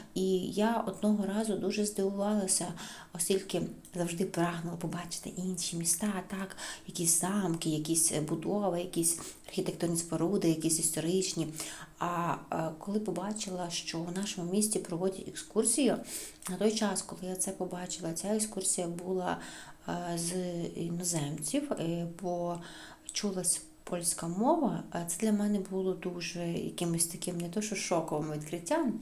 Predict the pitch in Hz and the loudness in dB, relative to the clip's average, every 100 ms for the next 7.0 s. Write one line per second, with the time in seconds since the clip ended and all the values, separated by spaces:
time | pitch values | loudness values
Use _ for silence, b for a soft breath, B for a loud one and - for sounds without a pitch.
0 | B B B B 185 180 175 208 233 247 | B B B B -2 -2 0 2 2 4
1 | 226 208 - 170 165 170 175 196 185 180 | 4 4 4 2 2 2 0 0 0 0
2 | 180 180 180 185 175 151 151 - B B | 0 0 2 2 2 0 -2 -4 B B
3 | B B 190 - - - 240 277 277 233 | B B 6 6 6 4 6 6 6 2
4 | 175 165 B B B B 175 170 170 190 | 0 -2 B B B B -2 -2 2 4
5 | 233 254 208 208 - 175 151 165 220 269 | 6 6 4 0 -2 -2 0 2 2 4
6 | 262 - - 196 180 170 165 226 - | 6 6 6 8 8 6 2 -2 -4